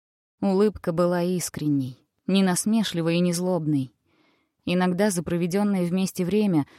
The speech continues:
у него развивалось к ним некое подобие любви. За то, что они отдавали ему от самих себя. За их время и терпение. "Так устала, бедняжка. Не переживай.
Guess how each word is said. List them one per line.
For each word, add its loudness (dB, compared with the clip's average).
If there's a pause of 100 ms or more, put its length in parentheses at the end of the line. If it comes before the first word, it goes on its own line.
(260)
у 0
него 2
развивалось 0
к -4
ним 2
некое 0
подобие 0
любви. -6 (460)
За 2
то, -2
что -4
они 2
отдавали 0
ему 2
от 0
самих -2
себя. -6 (640)
За 2
их 0
время 0
и 0
терпение. -4 (1120)
"Так 0
устала, -4
бедняжка. -2 (560)
Не 0
переживай. -4